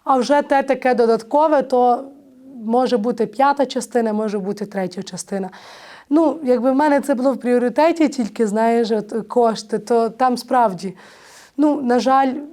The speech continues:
ти не зможеш жити на одне дяківство. Тому муси, майже всі дяки, яких я знаю по Тернополю, звичайно, що десь працюють ще. Просто де ти заробляєш гроші, а тут ти більше служиш, бо тому що це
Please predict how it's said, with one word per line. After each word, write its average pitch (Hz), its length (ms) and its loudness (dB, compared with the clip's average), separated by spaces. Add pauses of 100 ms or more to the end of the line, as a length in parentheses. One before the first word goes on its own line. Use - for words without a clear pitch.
(120)
ти 247 140 2
не 247 100 4
зможеш 233 280 0
жити 196 260 -4
на 196 100 0
одне 196 220 -2
дяківство. 185 680 -6 (520)
Тому 226 200 -2
муси, 240 560 0
майже 226 340 0
всі 233 280 -4
дяки, 214 380 -4
яких 240 300 -4
я 214 160 -4
знаю 220 320 -4
по 202 100 -14
Тернополю, 214 540 -6
звичайно, 240 440 -4
що 226 200 -8
десь 233 200 0
працюють 208 560 -4
ще. 196 320 -6 (600)
Просто 254 420 0
де 233 340 2 (420)
ти 240 420 2
заробляєш 247 580 2
гроші, 320 400 2
а 233 100 0
тут 330 280 0
ти 254 80 0
більше 262 340 -2
служиш, 196 480 -8
бо 185 120 -10
тому 269 220 -2
що 262 140 -4
це 226 300 -2